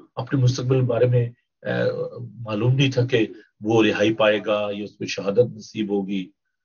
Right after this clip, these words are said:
life or death। These are two things in front of him। और तब्दीली के बाद सिर्फ उसका जो मकसद था, वो ये था कि वो यीशु के लिए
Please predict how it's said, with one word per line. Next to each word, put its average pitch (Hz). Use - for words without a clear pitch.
life 113
or -
death। -
These 120
are -
two 156
things 123
in 117
front 101
of -
him। -
और 127
तब्दीली 147
के 165
बाद 143
सिर्फ 156
उसका 131
जो 139
मकसद 131
था, -
वो 123
ये 123
था 107
कि -
वो 104
यीशु 113
के 123
लिए 98